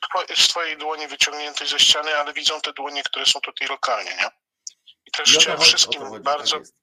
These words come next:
Speaker 1: E, ja tu chciałem tylko Makowi powiedzieć, że nie jestem z Ligocic. E,
Speaker 2: <laughs>
Speaker 1: jestem, <laughs> jestem z Koszutki. E, <laughs> dobrze, ale wracając.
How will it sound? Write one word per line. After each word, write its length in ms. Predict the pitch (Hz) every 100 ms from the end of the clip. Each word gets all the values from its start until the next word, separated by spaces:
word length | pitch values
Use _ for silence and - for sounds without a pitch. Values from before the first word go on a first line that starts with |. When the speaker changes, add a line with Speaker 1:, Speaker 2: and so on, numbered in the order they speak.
| _ _ _ _ _ _ - _ - _ - _ - - 131
Speaker 1:
E, 200 | 135 147
ja 100 | 147
tu 120 | 156
chciałem 260 | - 156
tylko 280 | - - 147 - 143
Makowi 500 | 143 139 - 135 131
powiedzieć, 480 | - 123 127 180 -
że 100 | 147
nie 120 | 135
jestem 320 | 123 - 110
z 60 | -
Ligocic. 480 | 101 - - - - - - - _ -
E, 460 | 120 123 123 123 123 240 - 220 -
Speaker 2:
<laughs> 140 | 135
Speaker 1:
jestem, 280 | 139 - 151 147 - 190 - -
<laughs> 560 | _ - - - - 160
jestem 240 | 151 156
z 80 | -
Koszutki. 460 | 147 - 120 - - - - -
E, 680 | 139 139 139 135 135 131 131 - -
<laughs> 500 | - - - - -
dobrze, 240 | 123 - 127
ale 160 | 123
wracając. 520 | 131 135 131 117 -